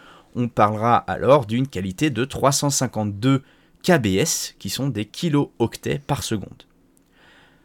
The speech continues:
À noter, évidemment, que cette conversion, elle est parfois effectuée par le périphérique lui-même, mais parfois ce sera l'ordinateur lui-même, grâce à des composants dédiés, qui fera la conversion.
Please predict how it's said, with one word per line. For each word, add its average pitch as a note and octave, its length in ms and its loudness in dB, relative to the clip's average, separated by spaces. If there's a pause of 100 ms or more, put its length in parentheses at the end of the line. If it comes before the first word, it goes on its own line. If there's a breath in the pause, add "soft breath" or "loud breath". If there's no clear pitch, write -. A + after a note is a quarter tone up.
(180 soft breath)
À B2+ 100 4
noter, A2 420 2
évidemment, G#2 360 -4
que D3+ 160 -4
cette - 240 0
conversion, F3 560 -6
elle G#2+ 160 0
est G#2+ 40 2
parfois - 420 -2
effectuée A#2 500 -4
par C#3+ 240 2
le G#2+ 80 0
périphérique C3+ 880 0
lui-même, G#2+ 560 2 (340)
mais D3+ 100 6
parfois D#3 380 0
ce G#2+ 120 -4
sera C#3 220 -2
l'ordinateur B2+ 880 2
lui-même, C3+ 580 0
grâce - 280 0
à G#2 60 0
des F2+ 100 -6
composants A2+ 560 0
dédiés, G2 520 -2 (280 loud breath)
qui G2 200 -4
fera A2+ 300 -2
la C3+ 100 0
conversion. - 400 -10